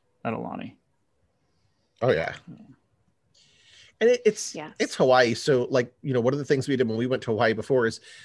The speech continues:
Speaker 2: um, like Brian said, w-, the, the resort we stayed at had hula lessons. So my mom and my nieces went and did the hula lessons. So we have video of them, you know, doing the hula lesson.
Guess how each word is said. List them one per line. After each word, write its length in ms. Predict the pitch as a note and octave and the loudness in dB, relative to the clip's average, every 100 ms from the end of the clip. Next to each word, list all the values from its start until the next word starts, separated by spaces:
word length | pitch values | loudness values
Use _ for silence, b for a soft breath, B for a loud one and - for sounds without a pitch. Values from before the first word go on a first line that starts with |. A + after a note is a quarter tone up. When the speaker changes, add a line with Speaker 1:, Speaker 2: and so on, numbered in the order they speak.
| B | B
Speaker 2:
um, 260 | A#2+ G#2+ G#2+ | -2 -2 -2
like 200 | A#2+ A2 | -4 0
Brian 260 | D3 D#3 A#2+ | 0 0 0
said, 220 | A#2+ G#2 | -2 -2
w-, 160 | G#2+ - | -4 -12
the, 340 | A#2 A#2+ A2 - | -6 -2 0 0
the 100 | C#3 | -4
resort 340 | A#2 A2 C3+ C3+ | -4 2 2 2
we 100 | B2+ | -2
stayed 240 | - A2+ | 0 0
at 180 | A2 G#2+ | 0 0
had 380 | - G#2+ A2 C3+ b b | 0 0 0 -4 b b
hula 240 | _ C#4+ E3 | _ -4 -2
lessons. 560 | D3 - E2+ - - - B B | -2 -4 -10 -12 -16 -18 B B
So 240 | - C#3+ | 0 2
my 100 | B2+ | 2
mom 320 | B2 C3+ C#3 | 2 2 0
and 120 | C3 A#2+ | 0 0
my 120 | B2 | 0
nieces 520 | D#3+ G3 A#2 G#2 - | 0 -2 -2 -4 -2
went 180 | A2 G2 | -2 -2
and 80 | A2+ | -4
did 100 | A2+ | -6
the 60 | C#3 | -4
hula 160 | A#3 C#4+ | -2 -2
lessons. 380 | F#2+ - E2 - | -4 -4 -10 -8
So 80 | |
we 160 | G2+ A2+ | -4 -2
have 220 | A2+ A2+ | 0 0
video 240 | A#2 A#2 A2+ | 2 4 4
of 100 | G#2+ | 4
them, 360 | F3 A#2 G#2+ - B B _ | 4 2 -2 -12 B B _
you 80 | |
know, 100 | A2+ | -6
doing 240 | G#2+ A#2 G#2 | -2 -4 -4
the 60 | |
hula 180 | A#2+ F3 | -2 0
lesson. 380 | G#2 G2 - F2+ | 0 -4 -8 -12